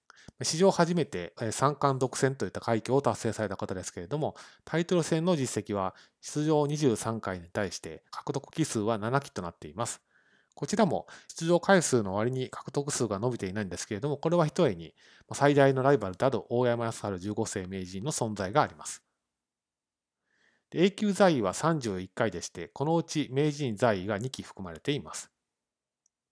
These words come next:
で、通算勝率については一部、えー、数字が不明確ですので、えー、六割三厘の横にクエスチョンマークをつけています。で、五十代でのタイトル戦は二回ありまして、共に大山康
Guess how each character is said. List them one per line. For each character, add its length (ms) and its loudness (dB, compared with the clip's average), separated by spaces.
で、 100 -8
通 160 0
算 140 4
勝 200 2
率 200 0
に 80 -6
つ 140 -6
い 60 -4
て 80 -8
は 180 -6
一 200 -2
部、 200 0
え 120 -2
ー、 40 -2
数 220 0
字 120 -2
が 280 4
不 120 -6
明 140 2
確 220 -8
で 100 -6
す 120 -8
の 100 -12
で、 260 2
え 240 0
ー、 20 -4
六 200 -4
割 180 6
三 220 2
厘 100 -6
の 240 -6
横 220 -4
に 140 -6
ク 160 2
エ 40 4
ス 80 -4
チ 60 -2
ョ 60 -2
ン 20 -4
マ 120 -2
ー 20 -4
ク 140 -4
を 60 2
つ 80 -12
け 100 -8
て 100 -12
い 80 -16
ま 120 -12
す。 180 -14
で、 60 -8
五 160 4
十 160 4
代 180 8
で 80 0
の 100 -2
タ 140 0
イ 60 0
ト 100 -2
ル 60 -2
戦 200 -4
は 120 -6
二 120 -8
回 160 4
あ 80 0
り 80 0
ま 120 -6
し 80 -12
て、 240 -12
共 240 -2
に 200 -2
大 200 -2
山 200 0
康 120 -2